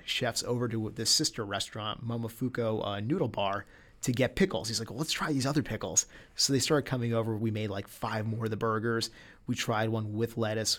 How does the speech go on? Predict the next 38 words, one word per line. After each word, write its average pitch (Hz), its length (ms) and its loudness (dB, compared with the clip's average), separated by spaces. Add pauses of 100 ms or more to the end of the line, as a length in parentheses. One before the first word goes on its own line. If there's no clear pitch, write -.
(120)
one 110 280 -2
without. 104 340 -2
We 113 80 0
all 107 160 2
agreed 107 240 0
that 104 180 0
lettuce 107 320 -2
add 107 160 -4
this 110 160 -2
kind 113 180 -8
of 101 120 -12
crisp - 320 -2
note 120 260 2 (360)
that 117 120 -6
kept 117 240 -4
everything 117 320 0
from 113 160 -6
getting, 107 360 -2
uh, 95 260 -4
a - 40 -4
little 113 220 0
too 113 240 -2
heavy. 131 480 -4 (560)
And, 113 300 2
uh, 110 220 4
at 123 120 0
the 135 120 0
end 175 100 2
of 175 60 2
the 120 80 6
day, 113 280 4
when 98 120 0
I 95 80 -2
walked 117 340 -2
out 104 240 -2
of 98 80 -2
there, 98 260 -4 (840)
I, 110 200 2